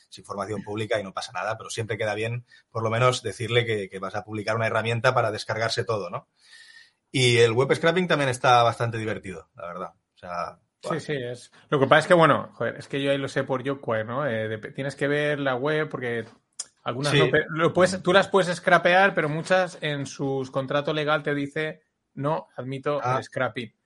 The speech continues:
Speaker 2: Eh, claro.
Speaker 1: <laughs> Cuidado con
Speaker 2: Tú
Speaker 1: eso, eh.
Speaker 2: <laughs> Sí, sí,
Speaker 1: Cuidado.
Speaker 2: yo lo sé porque nosotros, eh, también lo intentamos y mirábamos eso. Entonces tú puedes scrape-, a ver, puedes scrapear cualquier web, básicamente.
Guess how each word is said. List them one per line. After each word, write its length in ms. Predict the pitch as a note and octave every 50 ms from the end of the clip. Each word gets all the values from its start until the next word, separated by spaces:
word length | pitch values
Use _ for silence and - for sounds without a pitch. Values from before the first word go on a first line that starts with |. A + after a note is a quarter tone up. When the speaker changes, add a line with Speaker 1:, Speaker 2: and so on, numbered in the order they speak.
| _ _ - - - - - -
Speaker 2:
Eh, 400 | - C#3+ D3 C#3+ C#3 C#3 C3+ B2+
claro. 220 | C3 D#3+ D#3 D3 C3+
Speaker 1:
<laughs> 280 | A2 - B2 A#2 - -
Cuidado 340 | - G2+ G2+ G#2+ F#2+ F2 -
con 100 | - F3
Speaker 2:
Tú 120 | F#3+ F3+
Speaker 1:
eso, 120 | G3 - G2
eh. 40 | -
Speaker 2:
<laughs> 200 | - - - - _ _ _ _ - -
Sí, 220 | - - D#3+ D3+
sí, 100 | - -
Speaker 1:
Cuidado. 160 | D#3 D3 C3 B2+
Speaker 2:
yo 60 | B2+
lo 80 | C#3 D3+
sé 160 | - D#3+ D#3
porque 200 | C#3 D#3 D3+ C#3+
nosotros, 580 | C3+ C#3 C#3 D3 C#3+ C#3+ C#3+ C#3+ C#3 C3+ - -
eh, 220 | - C3+ C3 B2+ A#2+
también 1000 | A#2 B2 A#2 A#2+ B2+ C3 C3 C3+ C3+ C3+ C3 C3 C3 C3 C3 C3 B2+ B2+ B2+ B2+ -
lo 220 | - D3 C3+ D3
intentamos 840 | D3+ D3+ C#3+ - C#3+ C#3 C3 C3 D3+ D#3 D#3 D#3+ E3+ F#3+ F#3 - - -
y 260 | D#3+ D3 C#3+ C#3 C3+
mirábamos 520 | C3 B2+ B2+ C3 C3 C#3 C#3 C#3 B2+ - E3
eso. 160 | D3+ - D#3
Entonces 240 | C#3+ C3+ C#3+ C3+ -
tú 100 | D3+ C3+
puedes 160 | D#3 C#3+ C#3 C#3
scrape-, 380 | - - C#3 C3 - C3+ C3+ - - B2
a 80 | A2 A2
ver, 140 | A#2 A2+
puedes 160 | - A#2 G#2+ -
scrapear 320 | - A#2+ A2 - A2 G#2+
cualquier 260 | G#2 A2+ G#2 G2+ A2+ A2
web, 220 | A2 A#2+ C#3 G3 _ _ _ _ _ _ _ -
básicamente. 720 | C3 A#2 - A#2+ A#2 A2+ A2+ B2 B2+ B2 D3 E3+ -